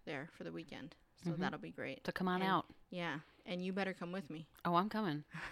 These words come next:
Speaker 1: You gotta sell some of your
Speaker 2: I know, I
Speaker 1: paintings.
Speaker 2: gotta get, I, yeah, she got me into it, and yeah, I'm gonna
Speaker 1: Yeah.
Speaker 2: try and sell some. I need, I need to get better, though. I'm not that great at it yet.
Speaker 1: You're good. You're really good. Y-, I mean, you gotta consider you've never done anything like that ever before.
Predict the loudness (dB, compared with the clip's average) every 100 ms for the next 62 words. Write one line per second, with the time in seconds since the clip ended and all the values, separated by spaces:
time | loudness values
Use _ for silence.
0 | -8 -10 -10 -4 -4 -4 -2 2 2 2
1 | 0 0 0 -2 -2 0 4 6 8 8
2 | 6 4 2 0 6 4 4 -4 -14 _
3 | -12 -2 0 0 2 2 4 2 2 2
4 | 0 0 -2 -2 -6 _ _ _ -20 -20
5 | -20 -20 -20 -20 -20 _ _ _ _ -10
6 | -6 -2 0 -2 -6 -20 -20 -8 -2 0
7 | -2 0 2 2 4 2 4 -2 -2 -8
8 | -20 _ -20 2 2 4 4 4 6 4
9 | 6 4 4 2 2 -2 -2 -2 -2 -6
10 | -4 -4 -4 -8 -10 -14 -14 _ -6 -4
11 | 0 2 2 0 -4 0 2 2 0 -2
12 | -2 -8 -6 -2 0 0 2 2 2 -4
13 | -2 -2 0 -2 -2 0 0 0 0 -2
14 | -4 -6 -6 -6 0 0 0 -4 -6 -8
15 | -6 -4 -6